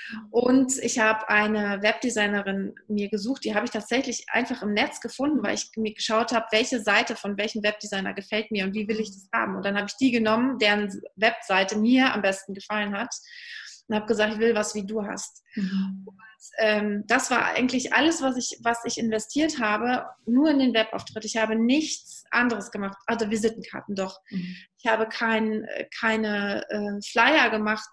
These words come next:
Speaker 1: ähm, nichts im Printmaterial oder sonst was, sondern nur das und habe das dann mit Google AdWords am Anfang ein bisschen beworben,
Speaker 2: Mhm.
Speaker 1: damit man mich überhaupt findet.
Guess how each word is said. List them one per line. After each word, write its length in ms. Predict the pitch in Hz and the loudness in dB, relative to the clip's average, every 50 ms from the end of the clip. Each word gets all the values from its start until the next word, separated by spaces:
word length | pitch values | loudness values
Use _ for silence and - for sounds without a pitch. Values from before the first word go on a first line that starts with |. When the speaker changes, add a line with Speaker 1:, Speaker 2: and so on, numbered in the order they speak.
| - - | -10 -6
Speaker 1:
ähm, 560 | - 214 214 214 214 208 208 208 208 208 - - _ - - _ _ _ _ _ - - | -6 -4 -4 -4 -4 -4 -4 -4 -6 -6 -10 -14 _ -20 -20 _ _ _ _ _ -18 -8
nichts 500 | - - 240 262 311 311 285 - - - | -2 2 4 6 6 4 2 -4 -8 -6
im 180 | - 240 226 | -6 -6 -6
Printmaterial 680 | - - 285 294 311 311 262 254 - - 247 233 226 226 | -2 0 2 4 4 4 2 2 0 0 0 2 2 2
oder 100 | 226 220 | 2 0
sonst 240 | 226 240 262 - | 0 -2 -2 -2
was, 120 | 262 240 - | -4 -6 -6
sondern 320 | 220 226 226 220 220 226 | -4 -2 -2 0 0 2
nur 160 | 226 247 262 | 4 4 2
das 280 | 240 233 202 202 214 214 - - - - - - - - - | 2 2 2 2 2 0 -2 -8 -16 -20 -20 -20 -20 -20 -8
und 160 | - - 214 | -6 -2 -2
habe 120 | 240 220 226 - | -2 -2 0 2
das 240 | 214 226 240 - | 2 2 2 0
dann 180 | - 240 226 220 | 0 0 2 2
mit 160 | 220 220 - - | 0 -2 -4 -6
Google 260 | 240 226 226 233 - | -2 0 2 2 4
AdWords 440 | - 214 220 - - 220 208 214 214 | 2 2 0 0 -2 -4 -4 -4 -4
am 120 | 214 214 | -4 -4
Anfang 340 | - 208 214 - 220 214 202 | -4 -6 -6 -6 -6 -4 -4
ein 60 | 202 | -4
bisschen 380 | 214 208 - - 202 202 202 196 | -6 -6 -6 -6 -4 -4 -4 -4
beworben, 480 | 196 190 202 196 185 185 185 175 - - - - _ - - - - 202 | -4 -2 0 2 2 2 0 -2 -6 -10 -16 -20 _ -20 -20 -18 -12 -6
Speaker 2:
Mhm. 40 | |
Speaker 1:
damit 240 | 190 208 202 208 - | -4 -2 -2 -2 -2
man 120 | 214 208 208 | -2 0 0
mich 160 | 220 214 240 | 0 0 2
überhaupt 220 | 226 208 202 208 | 0 0 0 0
findet. 460 | - - 285 247 220 190 180 180 - | 2 4 6 6 6 4 0 -2 -4